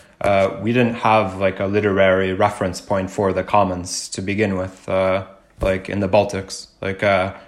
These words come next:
it was more or less non-existent. So to, we ca-, kind of began to ask, like, "Okay, so we're taking on this, like, international movement concept that has had a certain traction and been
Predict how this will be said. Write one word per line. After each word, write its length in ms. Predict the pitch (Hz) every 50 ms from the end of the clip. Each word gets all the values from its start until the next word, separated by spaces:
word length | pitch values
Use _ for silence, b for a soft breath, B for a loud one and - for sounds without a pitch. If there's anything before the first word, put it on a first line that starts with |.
| B B
it 80 | 104
was 140 | 107 101 95
more 180 | 104 104 101 98
or 80 | 95
less 240 | 95 95 85 - -
non-existent. 760 | 95 95 95 92 92 95 117 107 - - 95 90 92 90 - -
So 440 | - - - 104 98 95 92 82 - B B B B B B B _ _ -
to, 280 | - - 208 208 - - - - - _ _ _ -
we 220 | 104 110 120 123
ca-, 240 | 120 - - - - -
kind 160 | - 117 107
of 80 | 104
began 400 | 104 107 104 107 101 101 101 95 95
to 120 | - 104
ask, 320 | 98 98 98 95 - - -
like, 200 | 101 98 92 -
"Okay, 340 | - 123 123 - 120 107 98
so 320 | - - 120 110 104 98
we're 180 | 98 117 131 127
taking 360 | 127 - 123 113 - 113 101
on 180 | 101 98 98 95
this, 180 | 95 95 -
like, 200 | 98 95 95 -
international 680 | - 101 - 104 101 98 95 95 - - 101 98 95
movement 300 | 95 98 92 104 98 98
concept 680 | - 110 113 120 120 120 - 147 139 139 - - - - B B B B B B B
that 100 | B 98
has 240 | 101 107 98 92 -
had 160 | - 120 120
a 80 | 113 104
certain 420 | - - 107 95 - 98 92 -
traction 720 | - - 107 110 117 117 - - 135 127 123 123 120 120 - -
and 240 | - 101 101 101 98
been 380 | 107 104 98 98 98 - -